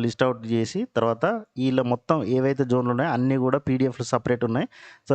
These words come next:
ఇవన్నీ కూడా నేను మళ్ళీ Telegram-లో అప్‌లోడ్ చేస్తాను నేను ఇవి. ఏ జోన్‌కు ఆ జోన్ టాప్ ర్యాంకర్స్ అన్నీ కూడా మళ్ళీ ఫిల్టరింగ్, ఇవన్నీ ఫిల్టరింగ్ చేసినవి ఇవి. ఏ జోన్‌కు ఆ జోన్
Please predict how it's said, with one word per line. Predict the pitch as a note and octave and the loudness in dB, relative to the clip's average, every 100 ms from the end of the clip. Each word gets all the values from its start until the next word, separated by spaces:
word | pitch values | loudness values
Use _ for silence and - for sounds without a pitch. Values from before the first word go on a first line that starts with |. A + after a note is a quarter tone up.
| C#3 | 2
ఇవన్నీ | B2+ C#3 D#3 D3+ | 0 0 0 0
కూడా | E3 D#3 | 0 0
నేను | C3 | 0
మళ్ళీ | B2 C3+ C3+ | 0 0 0
Telegram-లో | A#2+ A#2+ B2 A#2 G#2 | -2 0 0 2 0
అప్‌లోడ్ | A#2 G#2 | 0 0
చేస్తాను | G2 - G2+ | -2 -4 -6
నేను | F#2+ A2 | -4 -6
ఇవి. | G#3 - - _ B2 | -6 -8 -20 _ 0
ఏ | D3+ D3 | 0 2
జోన్‌కు | D#3 E3 D#3+ | 0 2 0
ఆ | C3+ | 2
జోన్ | C#3+ D3+ B3 - | 2 0 -2 -2
టాప్ | C3+ C3+ C#3 | -4 0 -2
ర్యాంకర్స్ | C3+ B2+ B2 | -2 -4 -4
అన్నీ | B2+ C#3 F3 | -4 -4 -2
కూడా | C3+ E3 C3 | -2 -2 -2
మళ్ళీ | C#3 C#3 | -2 -2
ఫిల్టరింగ్, | C3+ A#2+ C#3+ B2+ A2 - A#2+ | -4 -2 -2 -4 -8 -6 -2
ఇవన్నీ | A2+ A#2 C3+ | 0 0 -2
ఫిల్టరింగ్ | B2+ B2 B2 A2+ | -2 -2 -2 0
చేసినవి | A#2 A#2 G2+ G2 | -2 -4 -6 -4
ఇవి. | F#3 - _ _ _ _ - - _ - | -6 -8 _ _ _ _ -20 -20 _ -2
ఏ | C3 B2+ | 0 2
జోన్‌కు | C3+ D#3 C#3 | 0 0 0
ఆ | B2 | 2
జోన్ | B2 | 0